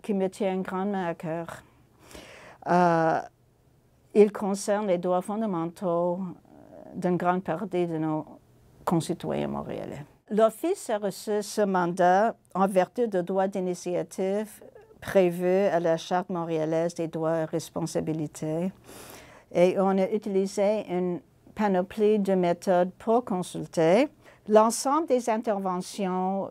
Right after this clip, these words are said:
euh, témoignaient des atteintes, euh, à la dignité et l'intégrité des personnes racisées à Montréal. Et ce, en violation de la Charte des droits et libertés de la personne.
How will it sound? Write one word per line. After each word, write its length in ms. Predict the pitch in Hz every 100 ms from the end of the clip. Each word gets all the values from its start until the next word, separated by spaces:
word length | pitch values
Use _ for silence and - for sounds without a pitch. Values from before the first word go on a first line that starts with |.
| -
euh, 180 | 98 80 82 104
témoignaient 760 | - 269 254 214 196 190 214 214
des 320 | 190 185 196
atteintes, 760 | 180 175 202 202 226 247 - - _ - - - _ _ -
euh, 120 | 180
à 100 | 220
la 120 | 240
dignité 760 | 220 233 220 190 - 190 202 269 277 202 - - _ _ _ _ _ _ _
et 100 | 196
l'intégrité 1200 | 196 185 - 202 196 180 180 196 190 196 208 202
des 140 | 190 190
personnes 340 | 196 185 170
racisées 500 | 165 156 170 160 170
à 60 | 170
Montréal. 580 | 160 175 170 185 214 262 214 _ _ - - - - _ _ -
Et 220 | - 190 190
ce, 200 | - 247
en 100 | 214
violation 560 | 190 175 170 165 190
de 60 | 208
la 100 | 160
Charte 320 | - 214 220
des 100 | 170
droits 180 | 175 185
et 20 |
libertés 380 | 180 170 175 180
de 60 |
la 80 | 180
personne. 580 | 170 - - - 220 220